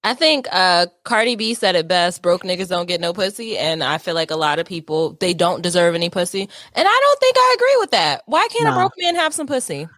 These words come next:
Speaker 2: I feel like it's some broke bitches that deserve to be giving that pussy to the broke nigga.
Speaker 1: Me personally, I'm not giving my pussy to anybody that's broke, but I definitely understand the argument that a broke man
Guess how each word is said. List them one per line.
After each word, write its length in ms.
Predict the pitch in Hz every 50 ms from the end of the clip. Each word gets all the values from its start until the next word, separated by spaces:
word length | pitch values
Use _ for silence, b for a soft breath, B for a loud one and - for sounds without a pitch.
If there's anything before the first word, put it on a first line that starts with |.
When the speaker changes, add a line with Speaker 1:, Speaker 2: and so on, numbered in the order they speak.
| B B B -
Speaker 2:
I 100 | 165 170
feel 180 | - - 190
like 300 | 175 170 170 165 156 156
it's 220 | 151 135 151 156 -
some 200 | - 170 156 151
broke 280 | 165 170 196 185 156
bitches 320 | 151 143 147 - 151 151 143
that 160 | 143 139 135
deserve 400 | 139 139 135 147 147 147 147 143
to 80 | 143 143
be 100 | 147 143
giving 240 | 151 147 147 147 147
that 120 | 139 139 143
pussy 300 | - 151 147 151 143 135
to 120 | 151 156
the 120 | 143 143
broke 240 | 151 160 165 160 165
nigga. 280 | 185 185 165 143 131 131 - _ _ _ _ _ _ _ _
Speaker 1:
Me 160 | _ 226 262 269
personally, 640 | 294 302 262 339 - 370 349 349 339 349 349 339 - _ _ -
I'm 260 | 208 208 214 247 285 311
not 220 | 330 320 311 277
giving 280 | 339 339 330 349 349 339
my 140 | 330 330
pussy 280 | 339 359 349 339 - 339
to 60 | 330
anybody 380 | 311 311 320 294 339 330 339 349
that's 200 | 339 349 - -
broke, 360 | 330 330 339 370 359 - - b b b b b _ 180
but 460 | - 226 220 214 208 202 196 185 - _ -
I 200 | 214 220 226 226
definitely 480 | 208 180 208 202 226 - 262 240 220 139
understand 500 | 175 202 196 196 185 - 220 196 190 185
the 60 | -
argument 560 | 151 196 226 240 262 233 214 208 202 202 -
that 300 | 190 185 185 185 175 - -
a 120 | 196 202 190
broke 360 | 165 180 175 185 202 - 202
man 440 | 180 165 165 160 165 175 190 202